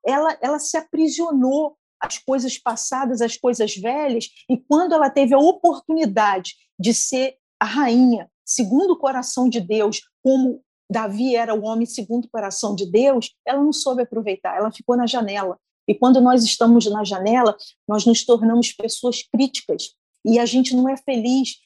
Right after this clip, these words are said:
e a gente critica os outros, e a gente acaba abalando outras pessoas, como Mical mesmo foi falar sobre a dança dele,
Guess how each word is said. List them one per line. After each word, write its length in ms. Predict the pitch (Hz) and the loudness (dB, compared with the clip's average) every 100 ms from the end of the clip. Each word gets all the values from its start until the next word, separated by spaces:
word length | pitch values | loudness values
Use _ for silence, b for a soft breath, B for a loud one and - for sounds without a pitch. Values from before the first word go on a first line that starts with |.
| - | -4
e 140 | 226 | -2
a 60 | 214 | 0
gente 260 | 254 247 | 0 -2
critica 540 | - 254 - - 277 254 | -2 -4 -2 -4 -4 -4
os 160 | 170 | -4
outros, 400 | 233 247 233 208 | -2 -4 -4 -6
e 80 | 233 | -2
a 80 | 240 | -2
gente 260 | 233 269 262 | -2 -4 -6
acaba 440 | _ 262 262 254 | _ -6 -2 -2
abalando 560 | 240 277 240 262 294 240 | -2 -2 0 0 0 -2
outras 360 | 226 220 220 | -6 -10 -12
pessoas, 400 | - 202 - 226 | -10 -8 -4 -4
como 220 | - 254 254 | -2 2 2
Mical 480 | 262 - 247 269 | 0 -2 -2 2
mesmo 420 | 254 233 254 202 196 _ _ | 2 2 0 -6 -12 _ _
foi 300 | 233 247 233 _ - | 0 0 0 _ -6
falar 380 | 220 208 220 233 | -2 0 0 -2
sobre 360 | - 220 208 | -6 -6 -4
a 60 | 208 | -4
dança 460 | 185 220 240 - | -2 -2 -2 -4
dele, 560 | 190 202 233 262 247 240 | -2 2 2 2 0 -4